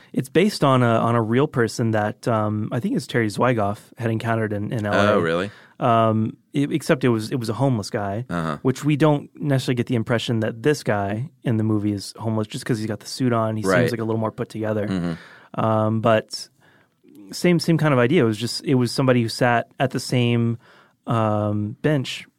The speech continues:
Speaker 1: that was for a bus line that was out of service,
Speaker 2: Mm-hmm.
Speaker 1: that was discontinued. And every time he would walk by there, um, he would, he would see this guy. And then one day the bus was in service and, uh, again, and the guy was not there anymore.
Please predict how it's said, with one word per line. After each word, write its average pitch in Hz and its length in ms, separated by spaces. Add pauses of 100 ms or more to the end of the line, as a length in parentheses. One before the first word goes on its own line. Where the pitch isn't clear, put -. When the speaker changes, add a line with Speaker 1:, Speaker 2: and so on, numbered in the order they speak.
(100)
Speaker 1:
that 117 160
was 110 200
for 123 220
a 113 160
bus 123 340
line 113 300
that 110 120
was 104 180
out 110 120
of 104 60
service, 117 460
Speaker 2:
Mm-hmm. 185 120
Speaker 1:
that 131 80
was 104 120
discontinued. 113 760 (380)
And 107 380
every 120 200
time 113 500
he 117 100
would 113 120
walk 107 240
by 135 260
there, 104 480
um, 104 440
he 113 120
would, 107 220
he - 80
would 156 100
see 196 140
this 156 160
guy. 104 240 (260)
And 123 140
then 127 140
one 123 180
day 120 160
the 113 100
bus 110 240
was 113 140
in 107 80
service 127 380
and, 110 260
uh, 104 240
again, 110 480
and 113 100
the 107 60
guy 107 160
was 104 140
not 101 160
there 117 100
anymore. 104 360